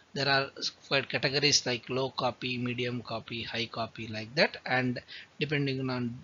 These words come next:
different vectors, this copy number varies, and depending on our requirement, we have to select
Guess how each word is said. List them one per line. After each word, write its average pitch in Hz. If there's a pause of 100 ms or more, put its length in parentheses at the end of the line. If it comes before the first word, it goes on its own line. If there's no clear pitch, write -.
different 139
vectors, 143
this 135
copy 127
number 123
varies, 120
and 123
depending 120
on 110
our 110 (920)
requirement, 143
we 120
have 110
to 117
select 123